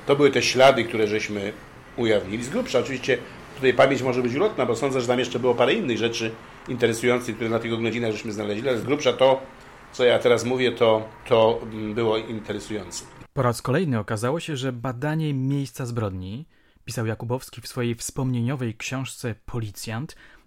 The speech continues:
Speaker 2: jest kopalnią wiedzy. Jego właściwe przeprowadzenie może być kluczem do wyjaśnienia kryminalnej zagadki. Śledczy po oględzinach zaczęli zatem nabierać pewności,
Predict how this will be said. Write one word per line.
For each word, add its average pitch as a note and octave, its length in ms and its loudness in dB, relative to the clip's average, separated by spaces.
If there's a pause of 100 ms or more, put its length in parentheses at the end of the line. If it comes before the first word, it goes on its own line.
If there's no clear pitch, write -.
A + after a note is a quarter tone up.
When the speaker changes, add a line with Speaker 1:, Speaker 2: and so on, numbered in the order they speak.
(140)
Speaker 2:
jest A#2+ 460 -6
kopalnią C#3 640 -4
wiedzy. A2 540 -10 (140)
Jego C#3 360 -2
właściwe C#3+ 560 -6
przeprowadzenie D#3+ 720 -4
może D#3+ 320 -2
być C#3 240 -10
kluczem D3 440 -6
do C3 140 -4
wyjaśnienia A#2 800 -4 (300)
kryminalnej G2+ 720 -4
zagadki. A#2 720 -8 (260)
Śledczy F#3+ 640 -4
po E3 120 -2
oględzinach C#3 600 -2
zaczęli D#3 380 -4
zatem D3+ 380 -4
nabierać C#3+ 580 -6
pewności, A#2+ 720 -6